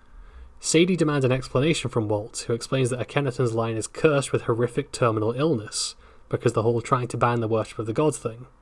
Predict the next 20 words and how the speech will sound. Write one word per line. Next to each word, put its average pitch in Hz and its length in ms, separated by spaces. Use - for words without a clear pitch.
He 127 100
was 113 80
talking 139 280
to 107 60
Jazz 143 340
because 113 240
she 123 140
was 107 140
a 104 40
healer 123 340
and 110 80
he 110 40
wanted 120 280
to - 60
see 117 180
if 107 80
she 120 100
could 107 160
do 135 200
anything. 113 400